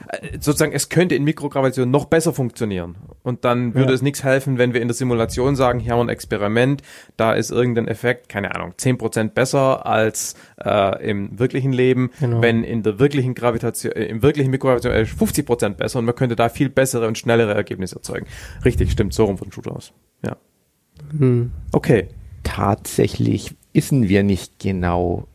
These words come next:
Speaker 3: welcher Einfluss genau der
Speaker 1: Mhm.
Speaker 3: Auslöser für die Veränderungen ist.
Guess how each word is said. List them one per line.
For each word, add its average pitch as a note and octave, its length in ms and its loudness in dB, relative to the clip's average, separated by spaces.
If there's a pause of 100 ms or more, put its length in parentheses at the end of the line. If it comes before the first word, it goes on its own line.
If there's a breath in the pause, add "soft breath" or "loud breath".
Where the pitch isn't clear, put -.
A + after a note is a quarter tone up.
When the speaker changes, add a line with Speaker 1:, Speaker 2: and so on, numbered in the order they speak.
(220)
Speaker 3:
welcher A#2+ 480 4 (460)
Einfluss F#2+ 500 0
genau F2+ 640 -2 (220)
der - 200 4
Speaker 1:
Mhm. B2+ 280 2 (120)
Speaker 3:
Auslöser G2+ 580 2
für F#2 240 -2
die G2+ 240 -2
Veränderungen - 1800 -4 (160)
ist. - 320 2